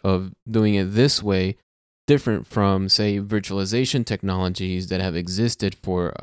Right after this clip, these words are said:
a couple decades now, is the, that exact idea of sharing resources. Because in virtualization, you have to usually work with virtualized drivers.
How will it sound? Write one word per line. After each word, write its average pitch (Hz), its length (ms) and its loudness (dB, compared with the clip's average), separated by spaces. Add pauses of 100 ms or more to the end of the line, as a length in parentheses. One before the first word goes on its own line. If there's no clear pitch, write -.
a - 80 -8
couple 95 300 -8
decades 95 500 -4
now, 104 440 2 (240)
is 120 220 4
the, 120 340 6
that 117 260 4
exact 117 400 2
idea 104 580 2
of 98 220 0
sharing 98 400 0
resources. 95 880 0 (400)
Because 117 260 2
in 120 140 4
virtualization, 117 920 2
you 107 260 2
have 101 300 -2
to 95 380 -4 (140)
usually 117 420 6
work 95 240 2
with 98 180 -2
virtualized 95 500 0
drivers. 95 680 0